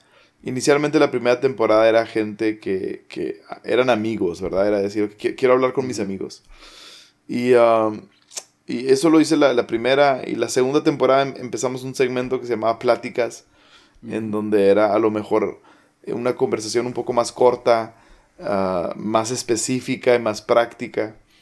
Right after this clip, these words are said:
Speaker 1: con preguntas, a lo mejor cinco preguntas, algo más específico. Y, y, y ya entrando ahora a la tercera temporada dije, "Quiero abrir más el espectro, ¿verdad? Quiero abrir más el panorama."
Speaker 2: Ujú.
Speaker 1: Entonces, ahora quiero hablar con gente simple y sencillamente que tenga algo que decir.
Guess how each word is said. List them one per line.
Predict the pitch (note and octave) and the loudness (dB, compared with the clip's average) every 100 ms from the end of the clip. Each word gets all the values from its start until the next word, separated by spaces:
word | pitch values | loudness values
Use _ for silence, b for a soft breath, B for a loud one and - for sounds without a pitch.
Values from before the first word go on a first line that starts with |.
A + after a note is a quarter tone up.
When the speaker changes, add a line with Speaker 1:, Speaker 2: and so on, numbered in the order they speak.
| b _ | b _
Speaker 1:
con | G#2+ G#2 | -10 -4
preguntas, | A2 A2+ B2 C3+ C3 | 2 2 2 -2 -2
a | B2+ | 0
lo | A#2 | -2
mejor | A2 A2+ A2+ G#2 | -2 0 0 -2
cinco | - C#3 C#3 C#3 | -4 -6 -2 0
preguntas, | A2+ A#2 B2+ B2 B2 | 2 2 0 0 0
algo | B2 B2 | 2 0
más | B2+ B2 | -2 -6
específico. | A#2 G#2+ A2 A2+ A#2+ C3 B B B B B B B - | -8 -8 -8 -10 -10 -12 B B B B B B B -10
Y, | A#2 B2 A#2+ A#2 G#2+ - | -4 -2 -2 0 -2 -4
y, | B2+ C3 C#3 | -6 -4 -4
y | C3+ B2 | -4 2
ya | C3+ D3 D3+ - | 8 8 6 0
entrando | D3 C#3 C#3 C#3 D#3+ | -6 -2 2 4 6
ahora | D#3+ D#3+ | 6 4
a | |
la | D3+ | 2
tercera | C#3 A2+ C3 C3+ | 0 0 0 0
temporada | C#3+ C3+ A#2+ B2+ B2+ | 0 -2 2 2 2
dije, | C3 A#2 | -2 -8
"Quiero | - C3 | 0 4
abrir | C3 C3 C3+ B2+ | 4 4 0 0
más | B2 B2 | -2 -2
el | C3+ | -2
espectro, | A#2+ - - - E2 | -4 -4 -8 -8 -6
¿verdad? | F#2 G2+ - | -4 -4 -2
Quiero | A#2+ | 0
abrir | A#2+ A#2+ | 0 0
más | A#2+ B2 | -2 -2
el | |
panorama." | B2+ B2 G2+ E2+ E2+ D2+ - _ _ _ _ _ _ | -2 0 0 -2 -10 -16 -20 _ _ _ _ _ _
Speaker 2:
Ujú. | A2 - _ _ | -20 -20 _ _
Speaker 1:
Entonces, | A#2+ A2 A2+ G#2+ A#2+ A2 - B B B | -10 -4 -4 -2 -2 -4 -8 B B B
ahora | - A#2 B2+ C3 | 2 4 4 2
quiero | D3+ | 4
hablar | C3+ C#3 C#3 | 6 4 2
con | C#3+ | -4
gente | C3 C3+ C3 | -2 -4 -4
simple | C3+ C#3+ D3 | -8 -6 -4
y | C#3 | -4
sencillamente | B2 G#2+ A#2+ B2+ B2+ C3+ | -4 -4 -2 -2 -2 -2
que | C3 | -4
tenga | G#2 G#2+ A#2 | -4 -4 -2
algo | A#2+ B2 | -2 -2
que | - | -2
decir. | A#2 A2 A#2 B2 - | -2 -2 -4 -6 -8